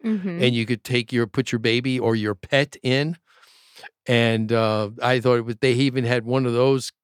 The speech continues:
Speaker 2: that were able to connect to electric bike, but, uh, it saves a lot on,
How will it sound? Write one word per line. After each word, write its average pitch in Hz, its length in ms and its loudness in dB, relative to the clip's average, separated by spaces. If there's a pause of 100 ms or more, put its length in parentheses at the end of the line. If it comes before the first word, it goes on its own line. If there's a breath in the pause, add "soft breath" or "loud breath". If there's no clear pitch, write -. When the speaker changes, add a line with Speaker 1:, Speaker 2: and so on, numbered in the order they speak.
(120)
Speaker 2:
that 117 180 0
were 120 180 -2
able 117 260 -2
to 110 60 -8
connect 117 400 -2
to 104 220 -2 (380 soft breath)
electric 117 560 -2
bike, 110 320 -2
but, 110 220 -2 (140)
uh, 101 240 -4 (720 loud breath)
it 143 200 -2
saves 151 440 4
a 135 60 2
lot 120 460 0 (100)
on, 127 640 0